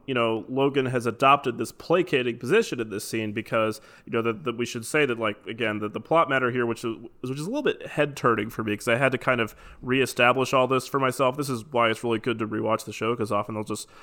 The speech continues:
throw a huge, like, wrench in the plot and you have to spend a while kind of, like, getting up to speed on it. But the,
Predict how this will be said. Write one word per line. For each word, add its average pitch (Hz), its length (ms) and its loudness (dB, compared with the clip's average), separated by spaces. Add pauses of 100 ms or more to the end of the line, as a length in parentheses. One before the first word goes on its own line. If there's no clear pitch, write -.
throw 113 460 2
a 110 40 2
huge, 117 540 -2
like, 110 180 -2
wrench 107 360 -2
in 120 80 -4
the 101 80 -4
plot 107 320 -2
and 110 80 -10
you 107 80 -2
have 107 100 -4
to 107 80 -12
spend 113 260 -4
a 110 40 0
while 113 240 2
kind 110 140 -4
of, 107 60 -6
like, 104 160 -2
getting 107 220 -2
up 107 80 -6
to 101 100 -10
speed 110 300 -2
on 131 160 4
it. 139 100 -2
But - 180 -6
the, 110 180 2